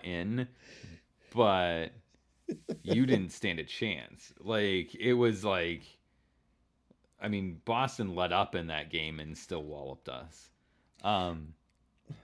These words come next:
and obviously, you know, that's, that's long before I came here and,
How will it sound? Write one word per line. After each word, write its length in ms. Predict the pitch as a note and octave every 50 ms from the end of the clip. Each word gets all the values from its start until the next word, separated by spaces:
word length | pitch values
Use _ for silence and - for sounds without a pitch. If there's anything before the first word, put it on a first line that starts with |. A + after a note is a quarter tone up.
| - _ _ -
and 140 | - B2 B2+
obviously, 440 | A#2+ A#2 B2 B2 B2 A#2 A2 - A#2
you 60 | G#2
know, 140 | G2 G2+ F#2+
that's, 300 | F#2+ G2+ G2 F#2+ - -
that's 380 | - - G#2 G2 F2 - - - _ _ _ _ _ _ _ _ _ _ _ _ _ _ _ _ _ _ _ _ _ _ _ _ _ _ _ _ _ - -
long 300 | F#2 G#2 G2+ G2 G2 F#2+
before 420 | F2+ F2 - - F2 E2 E2+ E2+ E2+
I 100 | E2 D#2+
came 280 | - - E2+ D#2 D#2
here 460 | D#2+ - F2+ F2 D#2+ D#2 E2 F2 F#2
and, 280 | D#2+ D2+ D2+ D#2 D#2+ D#2